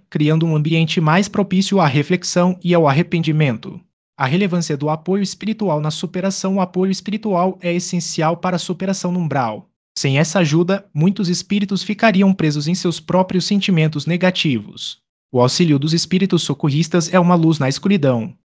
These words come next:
Umbral e a reencarnação. A conexão entre o umbral e o ciclo de reencarnação. O umbral está intimamente ligado ao ciclo de reencarnação. Após passar pelo processo de purificação, os espíritos estão prontos para uma nova encarnação.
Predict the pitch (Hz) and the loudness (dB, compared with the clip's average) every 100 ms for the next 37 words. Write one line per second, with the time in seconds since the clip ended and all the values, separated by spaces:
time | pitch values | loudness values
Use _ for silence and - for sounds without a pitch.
0 | _ 165 175 175 175 175 185 135 147 175 | _ -2 2 2 2 -2 -4 -2 -2 -2
1 | 196 185 190 - 175 180 175 185 190 185 | -2 0 -2 0 -2 0 -2 -2 -2 -2
2 | 185 - 165 170 190 185 180 170 165 175 | -4 -4 -2 0 0 0 0 2 2 0
3 | 175 190 208 - 214 160 143 151 185 202 | -2 -2 -2 -2 -4 -4 -2 0 0 -2
4 | 190 190 - 170 170 180 170 175 180 - | 0 0 0 -2 0 2 2 2 0 0
5 | 196 190 196 185 180 185 196 165 165 165 | 0 0 2 2 2 2 -2 0 0 0
6 | 156 190 185 147 143 156 185 196 196 185 | -2 -4 -4 -4 -2 -2 -2 0 0 -2
7 | - 120 139 - _ _ - 139 170 - | -2 -4 -8 -20 _ _ -12 0 0 2
8 | 185 170 175 180 180 202 190 196 185 196 | 0 0 0 0 -2 -2 -2 0 0 0
9 | 190 202 220 214 214 233 - 175 180 - | -2 -2 -2 -2 -2 -4 -2 -2 -4 0
10 | 190 185 - 202 208 190 208 208 196 185 | 2 2 0 -2 0 -2 -2 -2 0 0
11 | 180 180 - 170 185 165 127 139 165 208 | 0 -2 -2 2 2 2 0 0 0 0
12 | 208 214 - 117 | 0 0 -2 -6